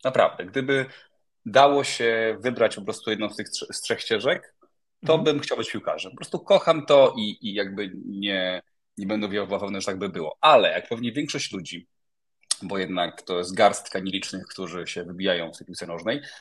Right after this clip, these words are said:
Speaker 1: e,
Speaker 2: Tak.
Speaker 1: no to jest większość ludzi, którzy mieli jakieś swoje marzenia na etapie, mm, bycia dzieckiem, bycia już w etapie,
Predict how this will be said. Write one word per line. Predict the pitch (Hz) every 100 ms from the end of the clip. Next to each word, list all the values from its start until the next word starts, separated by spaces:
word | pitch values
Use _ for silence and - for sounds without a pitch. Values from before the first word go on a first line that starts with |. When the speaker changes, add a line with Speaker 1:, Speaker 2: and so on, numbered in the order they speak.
| _ _ -
Speaker 1:
e, | 113 107 110
Speaker 2:
Tak. | 110
Speaker 1:
no | - -
to | - -
jest | 139 143 -
większość | 139 139 135 -
ludzi, | 139 131
którzy | - - 113 117 113 110
mieli | 113 123
jakieś | 120 113 -
swoje | 110 101
marzenia | 98 107 104 107
na | 107 95
etapie, | 92 - 87 85 87 _ _ _ _ -
mm, | 87 80 80
bycia | 98 - 87
dzieckiem, | 131 143 - 123 104
bycia | 92 90 -
już | 85 87 -
w | -
etapie, | - 92 90 85 85